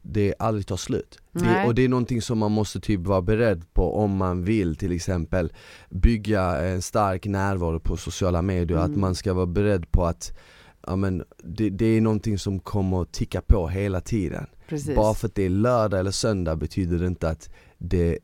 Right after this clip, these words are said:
Speaker 1: är slut.
Speaker 2: Nej.
Speaker 1: Utan de som följer dig kommer ju vilja se och fortsätta följa dig. Och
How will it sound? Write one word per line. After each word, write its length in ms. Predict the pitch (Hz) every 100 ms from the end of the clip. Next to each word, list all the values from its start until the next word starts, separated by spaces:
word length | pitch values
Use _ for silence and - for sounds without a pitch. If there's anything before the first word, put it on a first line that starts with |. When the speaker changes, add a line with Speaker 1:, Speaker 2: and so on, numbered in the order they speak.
| -
Speaker 1:
är 80 | 87
slut. 640 | - 123 113 - - -
Speaker 2:
Nej. 240 | 147 147 135
Speaker 1:
Utan 260 | 98 92 95
de 200 | 101 92
som 160 | 104
följer 400 | 92 117 110 98
dig 140 | 85 87
kommer 280 | - 90 95
ju 120 | 92
vilja 240 | 85 80
se 480 | - - 95 90 - -
och 200 | - 90
fortsätta 520 | - 107 - 82 87
följa 380 | - 95 92 87
dig. 220 | 80 78
Och 240 | 80 -